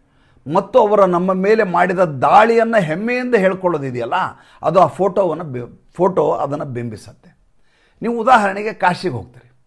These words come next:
ಕಾಶಿಗೆ ಹೋದ ಸಂದರ್ಭದಲ್ಲಿ ನಿಮಗೆ ಜ್ಞಾನವಾಪಿ ಮಸೀದಿ ಕಾಣುತ್ತೆ. ವಿಶ್ವನಾಥ್ ಮಂದಿರಕ್ಕೆ ಹೋದ ಸಂದರ್ಭದಲ್ಲಿ ಒಳಗಡೆ ಹೋದ್ರೆ ಎಡಗಡೆ ನಿಮಗೆ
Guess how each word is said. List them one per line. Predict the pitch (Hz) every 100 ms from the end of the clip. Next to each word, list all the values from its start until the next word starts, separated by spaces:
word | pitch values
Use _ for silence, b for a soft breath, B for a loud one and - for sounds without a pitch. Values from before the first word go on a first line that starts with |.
| _ _ _
ಕಾಶಿಗೆ | 208 240 254 247
ಹೋದ | 240
ಸಂದರ್ಭದಲ್ಲಿ | 190 202 202 185 165 180 202
ನಿಮಗೆ | 180 165 202 190 135 135 143 - _ _ _ _ 143
ಜ್ಞಾನವಾಪಿ | 190 226 190 - 175
ಮಸೀದಿ | 139 - 143 214
ಕಾಣುತ್ತೆ. | 175 151 113 - - -
ವಿಶ್ವನಾಥ್ | 127 156 139 113
ಮಂದಿರಕ್ಕೆ | 120 123 123 120
ಹೋದ | 120 123
ಸಂದರ್ಭದಲ್ಲಿ | 113 113 110 110 135 170
ಒಳಗಡೆ | 120 123 131 113
ಹೋದ್ರೆ | 110 170
ಎಡಗಡೆ | 139 127 139 131
ನಿಮಗೆ | 127 123 120 117